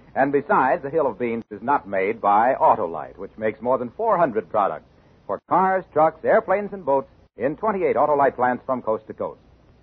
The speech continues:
Yes, sir, and Autolite also makes complete electrical systems for many makes of America's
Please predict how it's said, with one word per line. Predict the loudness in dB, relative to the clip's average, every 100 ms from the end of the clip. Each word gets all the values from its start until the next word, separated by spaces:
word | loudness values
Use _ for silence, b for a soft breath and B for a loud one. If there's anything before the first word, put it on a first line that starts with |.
| _
Yes, | 0 0 -2
sir, | -6 0
and |
Autolite | 2 4 6 6
also | 4 2 0
makes | -2 -4 -14
complete | -6 -4
electrical | -2 -2 -4 -12 -10
systems | -12 -10 -12 -8
for | -4 -4
many | -4 -2
makes | -4 -6
of | -14
America's | -12 -6 -4 -6